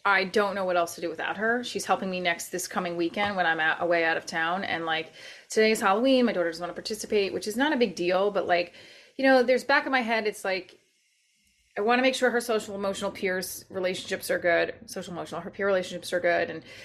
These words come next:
you know, there's a lot of anxiety I have about, like, you know, her, her one group of friend, her one friend, I'm having, the mother is helping me next week when I'm coming back from the airport.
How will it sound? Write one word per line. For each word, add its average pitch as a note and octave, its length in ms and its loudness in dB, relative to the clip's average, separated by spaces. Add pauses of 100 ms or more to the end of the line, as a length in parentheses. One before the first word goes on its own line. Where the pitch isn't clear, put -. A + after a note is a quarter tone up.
(420)
you F4 80 2
know, F4 80 10
there's E4 140 6
a D#4+ 60 2
lot D4 160 6
of C#4+ 140 2 (380)
anxiety A3 420 2
I G#3 60 4
have G3+ 480 2
about, G3 480 0
like, G3+ 260 -2
you A3 80 -4
know, G3 120 -4
her, F#3+ 260 -2
her G3+ 140 0
one A3 220 2
group G#3 180 2
of F#3+ 100 -6
friend, F#3+ 340 0
her F#3+ 200 -6
one A3+ 180 0
friend, G#3 340 -2
I'm F#3 200 -4
having, G3 320 -4
the G3+ 60 -6
mother G3+ 220 0
is F#3 120 -4
helping G#3 340 -4
me G3 140 -8
next - 240 -6
week C4 280 -2
when F#3 140 -4
I'm F3 140 -2
coming F#3 240 -8
back F3+ 180 0
from F#3+ 100 -12
the G3+ 80 -4
airport. A3 480 0